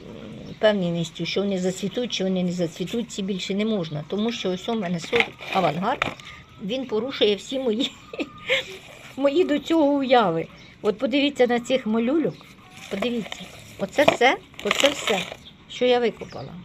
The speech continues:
І я вам покажу, як він цвів.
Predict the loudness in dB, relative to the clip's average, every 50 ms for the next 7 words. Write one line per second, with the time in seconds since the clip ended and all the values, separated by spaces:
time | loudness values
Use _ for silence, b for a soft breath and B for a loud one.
0 | -18 -20 -20 -20 -20 -20 -20 -20 -20 -20 -20 -20 -20 -20 -20 -4 0 0 B B
1 | B B B B B B -2 0 4 6 6 6 6 2 2 -2 -6 -2 -2 0
2 | 0 0 0 0 0 0 -2 -4 -4 -4 -4 -4 -6 -10 -10 -10 -10 -10